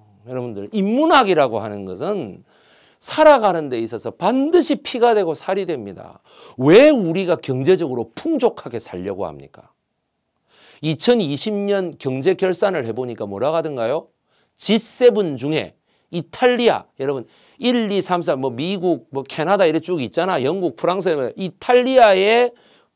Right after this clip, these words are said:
그 이천이십 년 소득보다 우리가 앞섰죠. 작년에. 그렇지 않습니까? 그 앞섰다, 그 이제 지세븐 안에, 이러려면 지세븐 안에 들어가기 위해서는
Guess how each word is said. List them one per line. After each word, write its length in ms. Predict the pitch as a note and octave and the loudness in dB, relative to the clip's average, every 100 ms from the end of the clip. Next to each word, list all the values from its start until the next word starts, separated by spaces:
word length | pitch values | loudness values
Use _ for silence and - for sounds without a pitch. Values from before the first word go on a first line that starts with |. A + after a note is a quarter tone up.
| _ | _
그 420 | - D3 C3+ B2 - | -4 0 0 -2 -6
이천이십 640 | D3 - G#3+ E3 B2 - F3+ | -12 0 0 0 -4 -6 -6
년 200 | F3 D#3+ | -6 -6
소득보다 580 | - B2 D#3 - C#3+ A#2 | -8 -6 -6 -6 -4 -2
우리가 360 | A#2+ C3 B2 | -2 -2 -2
앞섰죠. 640 | A2 A2 - - A2+ D2+ _ _ _ _ _ | -4 0 -2 0 -6 -8 _ _ _ _ _
작년에. 520 | - B2 A#2+ G#2+ D#2 _ _ _ _ _ | -6 -4 -4 -8 -12 _ _ _ _ _
그렇지 260 | E3+ E3+ B2+ | -4 -4 -6
않습니까? 540 | G2+ G#2 G2 F2 D#2+ _ - - _ | -8 -14 -16 -18 -20 _ -20 -20 _
그 300 | - C#4 C#4+ - | 4 6 6 4
앞섰다, 540 | C3 - - C#4 A#3 | -4 0 0 2 2
그 120 | E3 G#3+ | 2 2
이제 160 | F3 | 0
지세븐 520 | - A3+ A3+ C4 A#3 | 0 -4 0 0 2
안에, 160 | G#3 E3+ | 0 2
이러려면 340 | F#3+ A3 G3+ | 4 4 2
지세븐 560 | - B3 A#3+ C#4+ B3+ A#3 | -2 -4 0 0 0 0
안에 180 | F#3+ E3 | 0 0
들어가기 580 | G3 A#3 G#3+ G3+ E3 A#2+ | 2 2 4 2 0 -4
위해서는 720 | A#2 A2+ G#2+ A2 C3 G#2 | -4 -4 -8 -10 -10 -10